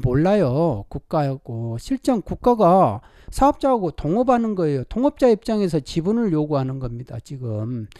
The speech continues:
세금 가지고 가는 게 "내가 지금 당신 사업하는데 이렇게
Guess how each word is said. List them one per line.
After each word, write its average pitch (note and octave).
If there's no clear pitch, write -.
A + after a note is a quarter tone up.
세금 D4
가지고 G3+
가는 F#3+
게 C#3+
"내가 C4+
지금 A3
당신 G#3
사업하는데 A3
이렇게 F#3